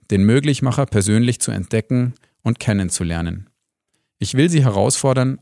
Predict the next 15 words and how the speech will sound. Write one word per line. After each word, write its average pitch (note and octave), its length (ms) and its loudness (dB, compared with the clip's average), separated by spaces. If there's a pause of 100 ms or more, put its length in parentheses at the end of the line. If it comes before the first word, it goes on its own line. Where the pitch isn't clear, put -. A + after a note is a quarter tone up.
alte B2+ 260 -2
Klischees A#2 600 0
und G#2+ 100 -4
Vorstellungen A#2 680 0
einfach A#2+ 360 0
mal G#2 220 0
über G#2+ 160 0
Bord G#2 260 0
zu F#2 160 -4
werfen F2+ 380 -4 (460)
oder A2+ 240 2
es G#2+ 120 -2
zumindest G2 420 0
zu G#2+ 100 -2
versuchen, G2+ 580 -2